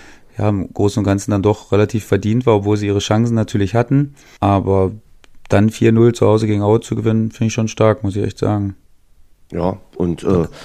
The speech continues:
Speaker 2: Aue hat ja dann am Schluss sogar nur Schadensbegrenzung betrieben, also von daher, das war beeindruckend vom H S V. Lass uns mal beim V fB Stuttgart, äh, bleiben. Du hast schon gesagt, so richtig überzeugend war das jetzt nicht, speziell auch gegen, äh, Kräuter Fürth.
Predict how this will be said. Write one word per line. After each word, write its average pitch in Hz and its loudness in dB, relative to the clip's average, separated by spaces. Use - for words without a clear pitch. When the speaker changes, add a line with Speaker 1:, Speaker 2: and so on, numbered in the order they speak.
Speaker 2:
Aue 92 2
hat 101 -2
ja 95 2
dann 95 2
am 90 2
Schluss 101 0
sogar 95 0
nur 90 2
Schadensbegrenzung 92 0
betrieben, 98 2
also 85 0
von 85 -2
daher, 92 0
das 95 -2
war 98 0
beeindruckend 101 -2
vom 92 0
H 90 0
S 87 -4
V. 85 -2
Lass 90 -2
uns 123 -2
mal 113 2
beim 101 0
V 107 0
fB 107 0
Stuttgart, 127 0
äh, 123 4
bleiben. 120 0
Du 104 2
hast 98 -2
schon 107 0
gesagt, 95 0
so 104 0
richtig 104 0
überzeugend 101 0
war 98 2
das 98 0
jetzt - -2
nicht, 107 0
speziell 104 0
auch 98 0
gegen, 101 2
äh, 95 4
Kräuter 101 0
Fürth. 117 0